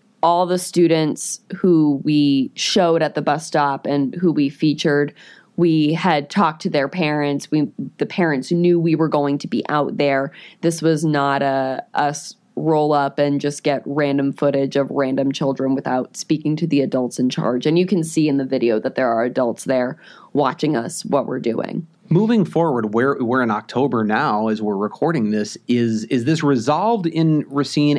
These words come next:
Speaker 2: and is this an issue that is likely to come back up there or anywhere else? Because unemployment is still historically low. And are there, is there an issue with finding bus drivers for a lot of these companies?
Speaker 1: So that's the nationwide issue with the bus driver shortage. When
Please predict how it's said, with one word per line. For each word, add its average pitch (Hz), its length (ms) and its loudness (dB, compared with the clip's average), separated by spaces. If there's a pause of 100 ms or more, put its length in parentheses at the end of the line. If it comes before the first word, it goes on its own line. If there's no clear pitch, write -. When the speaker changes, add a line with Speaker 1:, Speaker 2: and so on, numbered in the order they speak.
Speaker 2:
and 139 160 2
is 127 80 -2
this 160 160 -2
an 156 100 0
issue 156 420 0
that 139 280 0 (300)
is 127 120 0
likely 131 300 0
to 120 100 0
come 123 300 0
back 127 320 -2
up 135 240 -2 (140)
there 123 280 2
or 123 220 0
anywhere 117 380 0
else? 160 160 -2
Because 123 400 -2 (320)
unemployment 202 580 0
is 160 80 -2
still 165 220 -2
historically 160 500 0
low. 143 460 0 (460)
And 131 240 2
are 135 220 2
there, 135 140 2
is 127 220 0
there 135 180 4
an 135 140 2
issue 135 360 2
with 123 220 0
finding 120 480 0
bus 143 220 0
drivers 101 580 -4
for 113 480 2 (200)
a 107 60 0
lot 117 220 0
of 113 60 -4
these 87 160 -8
companies? - 640 -4
Speaker 1:
So 240 200 2
that's 262 320 0
the 339 140 2
nationwide 180 920 2
issue 151 380 2
with 160 140 0
the 147 60 0
bus 143 260 -2
driver 143 360 -2
shortage. - 580 -2
When 147 540 0